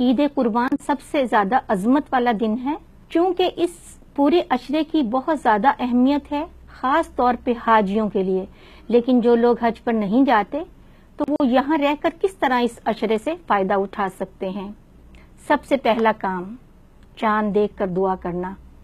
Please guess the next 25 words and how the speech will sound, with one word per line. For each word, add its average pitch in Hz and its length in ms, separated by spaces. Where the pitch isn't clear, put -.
आमतौर 233 480
पर 247 280
ईद 240 180
उल 254 120
फितर 233 300
का 233 160
चांद 214 320
देखकर 220 360
बहुत 285 480
शौक 226 340
से 240 280
लोग 208 240
दुआएं 196 360
करते - 400
हैं, - 140
मगर 226 340
बड़ी 247 260
ईद 277 220
का 269 140
चांद 233 340
नहीं 214 260
देखते। 190 460
जरूर 247 400
देखना 196 420
चाहिए, 190 480